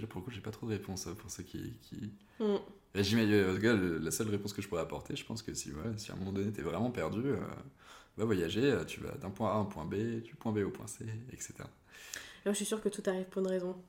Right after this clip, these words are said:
Speaker 2: C'est un peu bateau peut-être de se dire ça, mais, enfin, vraiment, là, enfin, t'as, tu l'as, tu l'as pas, tu l'as pas raconté, mais ce que tu vas faire à Paris, c'est, tu vas utiliser tes, tes compétences de chaudronnerie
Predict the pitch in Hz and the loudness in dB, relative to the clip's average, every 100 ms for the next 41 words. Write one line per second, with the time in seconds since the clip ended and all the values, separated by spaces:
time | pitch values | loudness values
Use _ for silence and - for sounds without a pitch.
0 | _ _ _ - 208 247 226 214 254 214 | _ _ _ 2 4 8 8 6 6 6
1 | 180 180 190 - 240 214 165 - - - | 6 4 4 2 4 4 4 -2 -14 -4
2 | - 165 160 196 214 269 - - - _ | 2 2 4 4 4 2 -4 -20 -20 _
3 | - 196 226 220 196 160 151 180 156 170 | 4 6 6 6 2 2 0 -2 -2 -4
4 | - 170 - - 175 165 190 - - - | -8 -8 -8 -4 -2 0 0 -2 -20 -14
5 | - 185 165 180 170 190 277 220 165 160 | 0 2 2 0 0 2 4 6 6 4
6 | - - 190 - 165 170 202 180 165 175 | 0 -2 -4 0 0 2 0 0 -2 0
7 | 254 294 - - _ - - - 190 175 | 0 0 -8 -20 _ -8 -6 0 4 6
8 | 160 156 - - - 165 165 - - 185 | 6 4 2 -8 -10 -2 0 0 -2 -4
9 | 202 196 202 165 156 151 160 - - 165 | 0 2 2 2 2 0 -2 -12 -4 -4
10 | 160 202 202 202 190 190 - 165 160 156 | 0 4 4 4 0 0 -4 -2 0 0
11 | 156 156 180 185 185 302 | -2 0 2 4 4 2